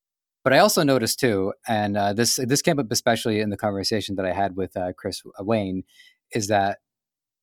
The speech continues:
a lot of that resentment brews from jealousy of somebody else's success.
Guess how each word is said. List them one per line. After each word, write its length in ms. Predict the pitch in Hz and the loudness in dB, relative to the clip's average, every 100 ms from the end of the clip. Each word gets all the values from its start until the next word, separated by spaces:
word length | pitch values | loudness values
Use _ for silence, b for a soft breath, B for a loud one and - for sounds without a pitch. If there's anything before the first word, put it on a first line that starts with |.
| _ _ _ 135 | _ _ _ 2
a 60 | |
lot 180 | 127 151 | 6 8
of 60 | 151 | 8
that 140 | 147 | 6
resentment 600 | 123 107 110 123 131 143 _ | 4 4 2 2 0 0 _
brews 560 | 107 110 113 110 107 - | -8 0 2 4 2 -2
from 600 | - - 107 98 92 85 | -8 0 0 0 -4 -6
jealousy 600 | - 95 90 - - - _ - | -2 -2 -2 -6 -8 -12 _ -10
of 340 | 95 87 85 - | -8 -6 -8 -12
somebody 320 | - - 92 95 | -8 -6 -4 -4
else's 260 | 92 90 | -4 -4
success. 580 | - - - - - - | -8 -8 -8 -4 -4 -4